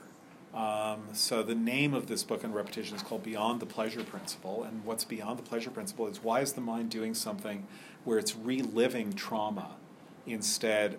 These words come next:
of trying to put it behind itself? And, um, that's what Lady Macbeth starts doing, is she's repeating in her mind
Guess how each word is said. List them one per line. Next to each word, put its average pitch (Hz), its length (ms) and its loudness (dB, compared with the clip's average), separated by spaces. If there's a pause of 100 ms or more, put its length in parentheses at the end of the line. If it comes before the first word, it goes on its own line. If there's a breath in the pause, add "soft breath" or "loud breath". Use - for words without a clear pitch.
of 101 420 2
trying 107 280 -2
to 104 60 -4
put 101 260 -4
it 95 140 -4 (260)
behind 104 600 -4 (400)
itself? - 720 -6 (680 loud breath)
And, 127 600 0 (160)
um, 127 460 2
that's 147 260 2
what 143 160 2
Lady 127 280 0
Macbeth 101 600 -2 (160)
starts 98 560 0 (120)
doing, 92 500 -4 (300 loud breath)
is 113 180 0
she's - 320 -2
repeating 113 680 0
in 120 140 -2
her 113 160 0
mind 113 640 0